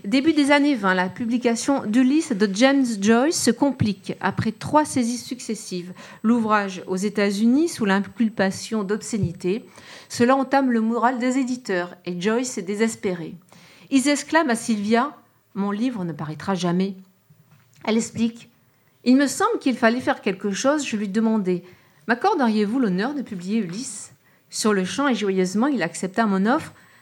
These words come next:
Adrienne approuva entièrement mon idée. Elle connaissait mon admiration pour l'œuvre de Joyce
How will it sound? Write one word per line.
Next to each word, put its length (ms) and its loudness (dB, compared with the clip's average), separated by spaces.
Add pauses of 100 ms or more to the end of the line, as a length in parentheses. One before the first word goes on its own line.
(140)
Adrienne 460 2
approuva 680 -2
entièrement 460 -2
mon 200 2
idée. 340 2 (480)
Elle 220 2
connaissait 480 4
mon 100 4
admiration 800 2
pour 180 0
l'œuvre 200 4
de 140 -2
Joyce 680 0